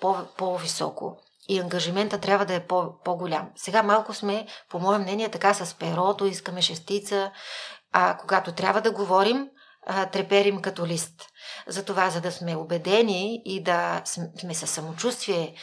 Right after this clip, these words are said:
а, ние трябва много да работим като задачи към нашите ученици и студенти, към изискванията, а те да са готови да разбират смисъла на това, което ние им казваме и изискваме.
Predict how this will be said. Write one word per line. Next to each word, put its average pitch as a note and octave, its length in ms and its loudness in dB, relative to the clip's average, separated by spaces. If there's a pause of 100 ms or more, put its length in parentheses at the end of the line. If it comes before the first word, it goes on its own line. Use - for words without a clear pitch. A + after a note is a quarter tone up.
(260)
а, E3+ 280 -2
ние F#3+ 220 -2
трябва F#3+ 300 2
много F#3+ 260 -2
да F#3+ 160 -2
работим F3+ 480 -2
като E3+ 380 0 (100)
задачи G3 640 2
към G3 180 0
нашите F3+ 380 0
ученици F#3 460 -6
и E3+ 40 -8
студенти, E3+ 640 -6 (280)
към D#3+ 140 -6
изискванията, G3 840 0 (240)
а - 140 2
те F#3+ 120 2
да G3+ 100 -2
са - 140 -4
готови F#3+ 420 0
да F3+ 160 -2
разбират E3+ 420 -2
смисъла G3+ 420 -2
на F#3 100 -6
това, F#3+ 160 0
което G3 440 -4
ние G#3+ 260 -2
им F3 160 -4
казваме E3 460 -4
и E3 60 -4
изискваме. D#3+ 540 -8